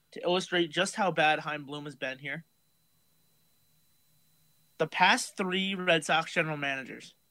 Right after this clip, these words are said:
have won a World Series title in their first three years on the job. That's Dombrowski, Cherington, Epstein. They all did it in a different way.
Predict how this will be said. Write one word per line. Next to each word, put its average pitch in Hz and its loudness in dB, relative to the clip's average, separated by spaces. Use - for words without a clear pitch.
have 143 -2
won 160 4
a 180 4
World 165 4
Series 156 0
title 131 2
in 123 -10
their 123 -2
first - -2
three 143 -2
years 123 -6
on 143 4
the 143 0
job. 123 0
That's 147 2
Dombrowski, 202 2
Cherington, 190 -2
Epstein. 175 -2
They 139 -2
all 175 4
did 202 4
it - 2
in 170 -2
a 165 2
different 170 0
way. 131 2